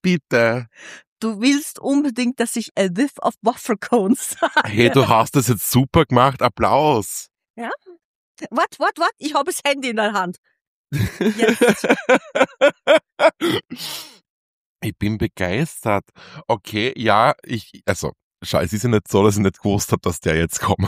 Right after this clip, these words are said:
Speaker 1: <laughs> wird. Mhm. Also du startest mit a whiff of waffle cone.
Speaker 2: Ja,
Speaker 1: Ich
Speaker 2: also der riecht original. Darf ich jetzt mal erzählen, wie der Duft so riecht?
Speaker 1: Du hast eh schon erzählt, aber ja, sag nur mal.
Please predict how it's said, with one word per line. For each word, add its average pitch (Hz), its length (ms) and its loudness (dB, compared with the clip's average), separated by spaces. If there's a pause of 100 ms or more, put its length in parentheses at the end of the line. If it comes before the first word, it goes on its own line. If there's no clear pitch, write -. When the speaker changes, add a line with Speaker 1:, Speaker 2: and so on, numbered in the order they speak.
(100)
Speaker 1:
<laughs> - 60 -20
wird. - 380 -4 (2000)
Mhm. 123 420 0 (460)
Also 120 240 2
du 135 200 -2
startest 117 400 -2
mit 113 160 -10
a - 100 -2
whiff 110 220 -2
of 92 160 -8
waffle 78 280 -2
cone. 67 300 -8 (460)
Speaker 2:
Ja, 160 480 2
Speaker 1:
Ich - 60 -6
Speaker 2:
also 208 220 0
der 220 280 0
riecht 226 240 -8
original. 208 880 0 (300)
Darf 143 260 -16
ich 254 100 -6
jetzt - 220 -12
mal 240 160 4
erzählen, 208 420 0
wie 214 60 -4
der 269 120 -6
Duft - 320 -10
so - 380 -10
riecht? 190 300 -4
Speaker 1:
Du 101 80 0
hast 90 360 -2
eh 78 60 2
schon 82 160 2
erzählt, - 260 -4
aber 85 140 2
ja, 85 180 2
sag 78 220 -8
nur 67 140 -10
mal. - 180 -16